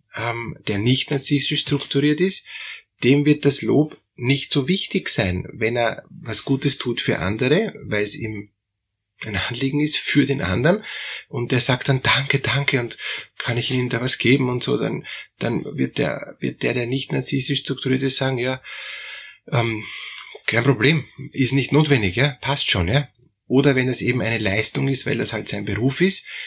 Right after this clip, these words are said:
ja, dann wird er auch, ähm, dafür dann auch eben dann eine, eine Anerkennung und ein Lob oder eben eine geldwerte Leistung, ähm, wird dann auch dafür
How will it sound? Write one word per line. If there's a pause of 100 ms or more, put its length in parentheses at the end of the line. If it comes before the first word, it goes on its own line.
(120)
ja,
dann
wird
er
auch, (140)
ähm, (400)
dafür
dann
auch (260)
eben
dann
eine,
eine
Anerkennung
und
ein
Lob
oder
eben
eine
geldwerte
Leistung, (420)
ähm,
wird
dann
auch
dafür